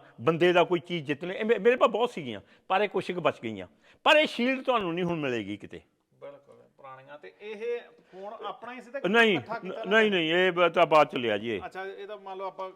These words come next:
Speaker 2: ਸ਼ੂਟਿੰਗ ਵਾਸਤੇ ਔਖਾ ਉਹ ਰੱਖਿਆ ਹੋਇਆ।
Speaker 1: ਉਹ ਵੈਸੇ, ਹਾਂਜੀ,
Speaker 2: ਇਹ
Speaker 1: ਹਾਂਜੀ।
Speaker 2: ਮਿਲਦਾ ਮੁਲਦਾ ਕਿਹੜੇ ਹਿਸਾਬ ਨਾਲ ਹੋਣਾ ਉਦੋਂ ਟਾਈਮਾਂ ਦੇ ਵਿੱਚ? ਵੀ
Speaker 1: ਕਿਵੇਂ?
Speaker 2: ਲੱਗ ਜਾਂਦਾ ਹੋਣਾ ਫੋਨ?
Speaker 1: ਨਹੀਂ, ਅਜੋ ਇੱਥੋਂ ਕਨੈਕਸ਼ਨ ਦੇ ਦਿੰਦੇ ਸੀ, ਉਹਦਾ ਸਿੰਪਲ ਗੱਲ ਹੈ ਜੀ। ਮਾੜੀ ਜਿਹੀ ਇਹਦਾ ਆਪਰੇਟਸ ਤਾਂ ਕਿੰਨਾ ਕੁ
Speaker 2: ਅੱਛਾ।
Speaker 1: ਹੁੰਦਾ?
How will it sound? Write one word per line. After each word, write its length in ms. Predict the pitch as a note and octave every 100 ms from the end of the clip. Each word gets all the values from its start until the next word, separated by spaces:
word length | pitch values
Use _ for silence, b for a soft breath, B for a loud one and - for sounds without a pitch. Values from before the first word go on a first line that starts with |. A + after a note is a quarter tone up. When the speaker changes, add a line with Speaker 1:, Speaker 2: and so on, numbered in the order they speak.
| _ F3+
Speaker 2:
ਸ਼ੂਟਿੰਗ 340 | - E3 E3+
ਵਾਸਤੇ 360 | F3 E3+ D3+ F3+
ਔਖਾ 260 | D#3 - D#3
ਉਹ 240 | D3+ D3
ਰੱਖਿਆ 260 | C3+ - A#2+
ਹੋਇਆ। 120 | D#3+
Speaker 1:
ਉਹ 140 | E3
ਵੈਸੇ, 380 | D3 D3+ C3 A#2+
ਹਾਂਜੀ, 260 | A#2 F#2+ F#2+
Speaker 2:
ਇਹ 60 |
Speaker 1:
ਹਾਂਜੀ। 240 | F#2+ - -
Speaker 2:
ਮਿਲਦਾ 300 | A3 A#3+ C4+
ਮੁਲਦਾ 320 | C#4 C#4 D4
ਕਿਹੜੇ 180 | D#4 C#4+
ਹਿਸਾਬ 280 | A#3 A3
ਨਾਲ 80 | E3+
ਹੋਣਾ 200 | D3 C#3
ਉਦੋਂ 220 | B2 B2+
ਟਾਈਮਾਂ 280 | C3+ B2 A#2
ਦੇ 80 | A2+
ਵਿੱਚ? 180 | A2 _ _ D#3
ਵੀ 140 | E3+
Speaker 1:
ਕਿਵੇਂ? 260 | F3 G3+ G#3 G3+
Speaker 2:
ਲੱਗ 200 | F3+ F3
ਜਾਂਦਾ 280 | A3+ D4 D4+
ਹੋਣਾ 180 | B3+ B3+
ਫੋਨ? 100 | G3
Speaker 1:
ਨਹੀਂ, 180 | B3 A3
ਅਜੋ 200 | G#3 F#3+
ਇੱਥੋਂ 240 | F#3+ A3+
ਕਨੈਕਸ਼ਨ 380 | A3+ G3+ - G3+
ਦੇ 280 | F#3 E3+ D#3
ਦਿੰਦੇ 260 | D3+ C3
ਸੀ, 100 | A2+ C#3+
ਉਹਦਾ 140 | F#3+
ਸਿੰਪਲ 420 | - D#3+ E3+ C#3+
ਗੱਲ 180 | C3 A2+
ਹੈ 60 | A#2+
ਜੀ। 100 | D#3
ਮਾੜੀ 260 | D3 D#3
ਜਿਹੀ 180 | D#3 D#3
ਇਹਦਾ 100 | D#3+
ਆਪਰੇਟਸ 280 | E3+ F3+ -
ਤਾਂ 120 | F3+
ਕਿੰਨਾ 160 | - F3
ਕੁ 60 |
Speaker 2:
ਅੱਛਾ। 100 | F3
Speaker 1:
ਹੁੰਦਾ? 240 | E3 F3